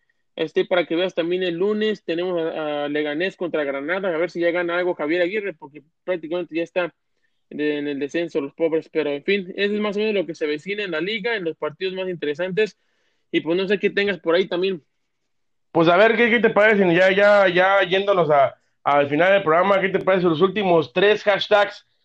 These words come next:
Speaker 2: del mundo de la C S T? ¿Qué te parece este, este hashtag? ¿Le creemos, eh, a, a, le podremos creer a Joss Whe-, Joss Whedon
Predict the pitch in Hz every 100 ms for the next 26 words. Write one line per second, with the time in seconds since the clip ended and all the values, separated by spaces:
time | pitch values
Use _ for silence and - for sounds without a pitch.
0 | _ - 156 160 156 151 147 147 147 147
1 | 147 175 196 175 147 135 175 175 170 -
2 | 202 254 - _ _ _ 202 208 - 190
3 | 202 220 208 208 196 202 202 202 185 214
4 | 208 208 170 170 170 190 233 262 269 -
5 | 214 220 180 175 160 170 165 175 175 -
6 | - 180 196 247 277 - 170 185 233 233
7 | - _ _ - 170 147 214 220 185 214
8 | 226 180 196 214 185 220 226 240